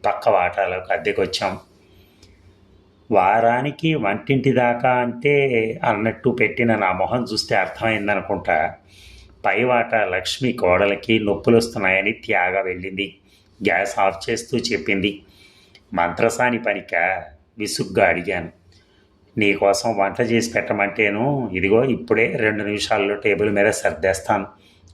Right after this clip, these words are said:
కుక్కర్ మూత తీసి గబగబా గిన్నెలు టేబుల్ మీద సర్దేసింది. అసలు త్యాగ ఆలోచనలు ఏమిటో అర్థం కాదు.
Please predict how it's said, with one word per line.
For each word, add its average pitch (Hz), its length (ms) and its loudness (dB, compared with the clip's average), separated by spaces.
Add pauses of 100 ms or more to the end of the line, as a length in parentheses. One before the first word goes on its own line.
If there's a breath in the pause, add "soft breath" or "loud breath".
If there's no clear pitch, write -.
(120)
కుక్కర్ 107 380 0
మూత 98 380 0
తీసి 98 480 -2
గబగబా 98 360 4
గిన్నెలు 104 580 -2 (420 loud breath)
టేబుల్ 98 300 2
మీద 92 180 0
సర్దేసింది. 101 840 -2 (600 soft breath)
అసలు 113 280 0
త్యాగ 110 460 0
ఆలోచనలు 120 760 0
ఏమిటో 101 280 -2
అర్థం 92 400 0
కాదు. 87 420 -2